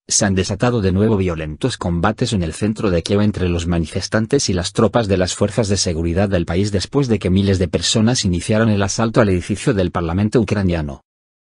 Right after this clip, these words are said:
La noche del martes, los oficiales de la policía de Kiev iniciaron el asalto a la Plaza de la Independencia, conocida como Maidán.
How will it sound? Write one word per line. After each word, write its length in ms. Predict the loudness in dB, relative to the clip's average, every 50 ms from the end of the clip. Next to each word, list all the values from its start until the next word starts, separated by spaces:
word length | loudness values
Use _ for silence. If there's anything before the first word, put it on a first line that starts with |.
| _ -6
La 160 | -4 -2 0
noche 280 | 0 0 0 -2 -4 -4
del 140 | -2 0
martes, 580 | 0 0 -2 -4 -6 -10 -12 -12 -12 -14 -16 -16 _ _ _ -4
los 200 | 0 0 2 2
oficiales 500 | 0 -2 -2 -4 -4 -2 -2 -2 -2 -2
de 80 | -2 -2
la 80 | -2 -2
policía 400 | -2 -2 -2 0 0 2 2 2
de 100 | 2 0
Kiev 200 | 0 -2 -2 0
iniciaron 520 | 0 0 0 0 0 2 2 2 2 2
el 120 | 0 0
asalto 380 | -2 -2 -2 -2 -2 -2 0 -2
a 20 |
la 100 | -2 0
Plaza 300 | 0 0 0 0 0 -2
de 100 | -2 -2
la 120 | -2 -2 -2
Independencia, 880 | -2 -2 -2 -4 -4 -4 -4 -2 -2 -2 -2 -2 -6 -8 -8 -8 -10 _ _ _ _
conocida 520 | -2 0 0 0 0 0 0 0 0 0 0
como 220 | 0 -2 -2 0
Maidán. 480 | 0 0 0 0 -2 -2 -4 -4 -6